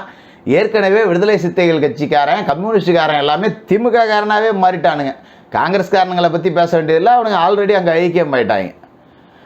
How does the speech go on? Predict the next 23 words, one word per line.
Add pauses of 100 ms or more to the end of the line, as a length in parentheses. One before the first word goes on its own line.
(160)
அறிவாலய
கதர்
சட்டை
பிரிவு
அப்படிங்கிறது
தான்
சத்தியமூர்த்தி
பவனே.
தமிழ்நாட்டுல
காங்கிரஸ்
கமிட்டின்னு
ஒண்ணு
இருந்தது,
அது
புதைச்சி
அந்த
இடம்லாம்
புல்லு
முளைச்சி
பெரிய
மரமே
வந்து
உருவாயிடுச்சு.